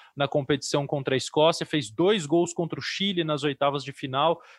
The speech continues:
terminou aquela Copa do Mundo como um dos vice-artilheiros da seleção brasileira, continuou sendo convocado até o ano de dois mil. É, então, é um jogador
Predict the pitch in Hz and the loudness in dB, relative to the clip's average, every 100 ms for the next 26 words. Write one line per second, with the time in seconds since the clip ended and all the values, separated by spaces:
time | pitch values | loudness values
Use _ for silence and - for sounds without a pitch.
0 | _ 160 151 151 170 165 151 147 151 151 | _ -2 0 0 2 4 2 4 2 2
1 | 139 139 151 143 151 160 147 120 233 - | -2 -2 -2 -4 -4 -4 -4 -2 0 2
2 | 202 - 156 160 202 143 143 - 147 147 | 0 2 4 4 4 2 0 0 0 0
3 | 156 147 147 127 131 147 175 - - - | 0 2 0 2 4 4 4 0 -8 -2
4 | 240 240 - 202 214 - 220 - 202 175 | 0 2 2 4 4 4 0 2 2 4
5 | 180 170 160 175 180 180 180 165 156 190 | 4 4 4 2 4 4 4 2 2 4
6 | 208 180 156 170 190 - _ _ - 139 | 4 2 0 0 0 -2 _ _ -2 4
7 | 143 139 151 147 143 160 160 135 - _ | 6 4 2 0 0 2 -2 -8 -12 _
8 | - 135 135 143 131 139 143 127 | -4 -2 0 0 2 2 2 0